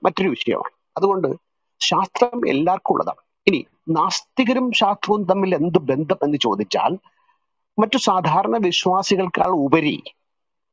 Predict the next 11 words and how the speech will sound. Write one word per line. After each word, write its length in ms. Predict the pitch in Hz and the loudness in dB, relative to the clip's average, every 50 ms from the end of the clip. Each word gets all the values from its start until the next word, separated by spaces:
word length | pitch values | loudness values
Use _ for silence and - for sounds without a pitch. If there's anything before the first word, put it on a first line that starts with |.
| _ _ - | _ _ -6
ശാസ്ത്രത്തെ 760 | - - 139 139 151 - - - 214 196 - - 170 151 - _ _ _ _ _ _ _ - | -2 0 0 0 0 0 0 0 -2 2 2 0 0 0 -2 _ _ _ _ _ _ _ -2
എല്ലാ 280 | 139 147 160 190 220 220 | 0 0 2 2 0 0
മേഖലയിലും 840 | 208 180 175 175 180 185 175 - - 202 208 214 214 208 214 233 - - | 0 0 0 0 0 0 0 0 0 0 0 0 -2 0 -2 -4 -4 -4
ഉപയോഗിക്കാൻ 640 | - 139 165 190 190 185 190 196 175 - - 208 226 | -2 -2 0 0 0 0 0 -2 -2 -2 -2 -2 -2
ശ്രമിക്കുന്നവർ 880 | - - - 147 156 185 190 - - - 202 190 196 208 214 220 240 - _ - | -2 -2 -2 0 0 -2 -4 -4 -2 -4 -2 0 0 0 0 0 0 -2 _ 0
എന്ന 180 | 175 175 175 147 | 0 2 2 0
നിലയ്ക്ക്, 360 | 95 - - - - - - _ _ _ _ - | 0 -2 -2 -4 -4 -8 -10 _ _ _ _ -4
ഇപ്പം 180 | 143 123 - 127 _ _ - - | -4 -2 -2 -4 _ _ -4 -2
ഒരു 100 | 202 220 | 0 0
രോഗം 460 | 185 151 143 151 160 151 170 151 - | 2 0 0 0 0 0 0 0 0
വന്നു, 180 | - 76 - | -2 -2 -4